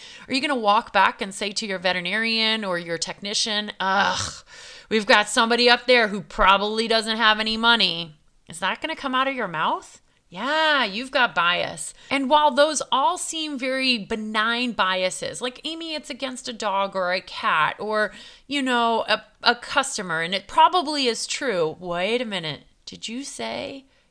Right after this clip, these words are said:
it probably is true? There's that unconscious bias. You are giving yourself permission and you're excusing your behavior because you can't possibly discriminate or have bias.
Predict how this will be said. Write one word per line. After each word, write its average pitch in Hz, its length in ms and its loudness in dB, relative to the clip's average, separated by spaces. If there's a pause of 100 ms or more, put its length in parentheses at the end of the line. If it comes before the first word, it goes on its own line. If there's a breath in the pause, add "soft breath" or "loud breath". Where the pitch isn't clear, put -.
it 175 160 -10
probably 185 520 -6
is 175 180 -8
true? 233 400 -8
There's 170 280 -6
that 190 180 -2
unconscious 202 680 -8
bias. 220 720 -4 (380 loud breath)
You 254 180 -2
are 262 100 4
giving 269 400 -2
yourself 226 520 -6
permission 214 840 -4 (300 soft breath)
and 214 140 -6
you're 226 140 0
excusing 294 800 -4
your 226 160 -2
behavior 196 920 -4 (280 soft breath)
because 220 320 -8
you 262 80 -8
can't 240 320 -8
possibly 175 880 -6 (140)
discriminate 202 640 -10 (160)
or 185 140 -10
have 185 260 -12
bias. - 580 -10